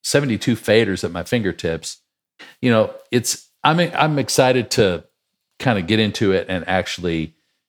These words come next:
mix through the P A with it. Um, you know, I did a little bit of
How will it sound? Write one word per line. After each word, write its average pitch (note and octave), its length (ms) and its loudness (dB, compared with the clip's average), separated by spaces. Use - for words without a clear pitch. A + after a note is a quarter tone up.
mix F#2+ 440 0
through G2 240 0
the D#2+ 80 -4
P F#2 280 0
A E2+ 200 2
with D#2 260 -6
it. D2+ 340 -8
Um, E2+ 400 -2
you G#2 100 -4
know, F#2 60 0
I F#2 200 2
did G2+ 160 0
a G2+ 40 4
little A2 220 2
bit F#2+ 240 4
of E2+ 320 -2